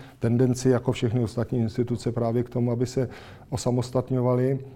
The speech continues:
a aby se vlastně vzda-, vzdalovaly částečně i tomu původnímu mandátu, eh, tak si myslím, že to je dobře.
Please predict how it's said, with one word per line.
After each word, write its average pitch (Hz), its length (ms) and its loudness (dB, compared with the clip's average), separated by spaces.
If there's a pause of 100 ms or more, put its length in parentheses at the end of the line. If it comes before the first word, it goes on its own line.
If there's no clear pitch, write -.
(100)
a 123 60 -2
aby 123 200 2
se 127 140 0
vlastně 127 300 2
vzda-, 120 380 2
vzdalovaly 123 720 2
částečně 123 640 -2
i 120 40 2
tomu 123 260 0
původnímu 123 480 0
mandátu, 117 680 0
eh, 120 1120 -2
tak - 160 -2
si 135 100 0
myslím, 123 260 2
že 123 80 4
to 127 100 0
je 131 80 4
dobře. 120 460 0